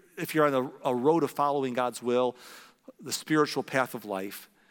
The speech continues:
he says, "We, we lose our men in the turns." Now, he explained what he meant by that. I'm gonna explain what that means in a minute as well. But he said that, and it stuck with me.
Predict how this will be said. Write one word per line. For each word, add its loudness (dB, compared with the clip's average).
he -4
says, 2
"We, 4
we -2
lose 4
our 4
men -2
in -4
the -6
turns." -10
Now, 2
he 8
explained 4
what 4
he 6
meant 0
by 0
that. 0
I'm 4
gonna 4
explain 0
what -4
that -2
means -6
in -4
a -6
minute -6
as -8
well. -2
But 4
he -6
said 6
that, 6
and -2
it -2
stuck 0
with 0
me. -4